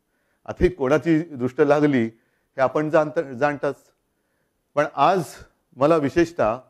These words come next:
शरद पवार साहेब आणि सोनियाजी आणि त्याचबरोबर काँग्रेस आणि राष्ट्रवादी यातील सर्व माझ्या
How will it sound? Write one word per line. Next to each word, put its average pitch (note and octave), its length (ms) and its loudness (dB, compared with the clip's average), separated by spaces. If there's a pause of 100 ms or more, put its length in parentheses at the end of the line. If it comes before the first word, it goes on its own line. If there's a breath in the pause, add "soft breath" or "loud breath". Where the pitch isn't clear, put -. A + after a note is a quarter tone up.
(1400)
शरद C3+ 200 2
पवार D3 260 0
साहेब D3 260 0
आणि D3 180 -2
सोनियाजी A2+ 520 -6 (800)
आणि A2 180 -6
त्याचबरोबर C#3 580 0
काँग्रेस B2+ 480 -2
आणि C#3 160 -8
राष्ट्रवादी A2 600 -2 (800)
यातील B2+ 380 -2
सर्व C#3 300 0
माझ्या C3+ 520 0